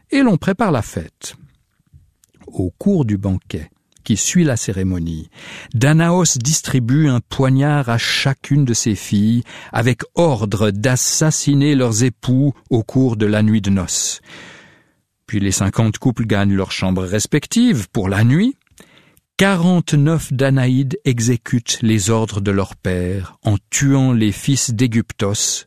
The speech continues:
dans leur sommeil. Une seule épargne son mari et l'aide à s'enfuir.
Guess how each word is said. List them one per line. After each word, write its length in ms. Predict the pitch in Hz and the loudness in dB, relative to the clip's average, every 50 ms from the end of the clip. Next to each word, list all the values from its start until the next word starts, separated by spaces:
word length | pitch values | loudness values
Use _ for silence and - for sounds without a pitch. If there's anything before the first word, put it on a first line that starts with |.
| _ _ _ | _ _ _
dans 260 | 95 92 90 113 104 | -8 -2 -2 0 0
leur 200 | 101 95 92 - | 0 -2 -2 -6
sommeil. 600 | - - 104 87 85 85 82 80 76 78 78 - _ _ _ - - _ _ _ | -4 -4 -2 -2 -2 -2 -4 -8 -10 -14 -16 -18 _ _ _ -20 -20 _ _ _
Une 220 | - 135 123 117 | 2 2 2 2
seule 560 | 110 - - - 175 175 147 120 104 90 85 _ _ _ _ _ _ _ _ | 2 0 0 2 2 2 2 0 -2 -4 -6 _ _ _ _ _ _ _ _
épargne 480 | - 120 - _ - 131 131 135 131 | -2 -2 -2 _ -2 0 2 2 2
son 200 | 113 - - 104 | 0 0 -2 -2
mari 400 | 95 92 90 85 87 87 87 92 _ _ _ _ _ _ _ _ | 0 0 -2 -2 -4 -6 -6 -8 _ _ _ _ _ _ _ _
et 160 | 110 101 92 | -2 -2 0
l'aide 380 | 92 95 95 107 110 104 101 - | 0 0 2 2 0 0 -2 -4
à 80 | - | -6
s'enfuir. 840 | 95 - - 87 87 - - - 80 73 71 73 - - - - _ | -4 -4 -4 -6 -6 -8 -10 -14 -14 -14 -14 -18 -20 -20 -20 -20 _